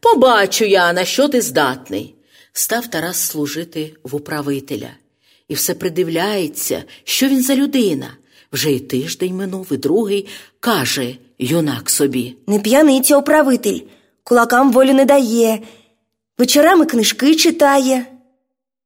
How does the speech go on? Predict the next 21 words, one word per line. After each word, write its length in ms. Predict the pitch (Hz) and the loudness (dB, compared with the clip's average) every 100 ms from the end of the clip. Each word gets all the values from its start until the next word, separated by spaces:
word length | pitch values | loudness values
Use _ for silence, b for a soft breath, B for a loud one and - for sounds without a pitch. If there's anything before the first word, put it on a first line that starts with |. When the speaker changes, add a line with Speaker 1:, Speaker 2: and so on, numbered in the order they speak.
| _ _ - | _ _ -2
Speaker 2:
«Ну, 300 | 247 277 240 | 2 4 4
у 40 | |
вас 260 | 240 294 311 | 4 2 2
велика 400 | 392 349 381 403 | 2 2 2 2
бібліотека. 840 | 392 370 415 415 330 - 214 196 B B B B _ - | 2 2 2 2 2 2 -4 -8 B B B B _ -4
А 100 | - | 0
чи 160 | 370 | 2
можна 260 | 440 392 381 | 4 4 4
і 160 | 370 | 4
мені 300 | 381 427 415 | 4 6 4
якусь 320 | 330 330 370 - | 4 2 0 0
книжку 520 | - 392 370 - 277 | 2 4 4 2 -2
взяти?» 680 | 233 247 247 202 - - - | 0 2 2 0 -8 -12 -14
Speaker 1:
«Читай, 680 | - - 494 - 185 - 185 | -4 2 2 4 4 4 4
Тарасе, 680 | 254 254 269 269 - 285 285 285 | 2 2 0 0 0 0 0 0
хоча 240 | 185 196 | 0 0
більшість 760 | 151 240 320 311 - 294 285 233 | 0 2 2 2 0 0 0 0
з 60 | |
них 300 | 240 285 285 | 2 2 2
польською 500 | 240 262 254 - 254 | 2 2 2 2 2
мовою. 460 | 226 196 135 120 | 4 4 2 0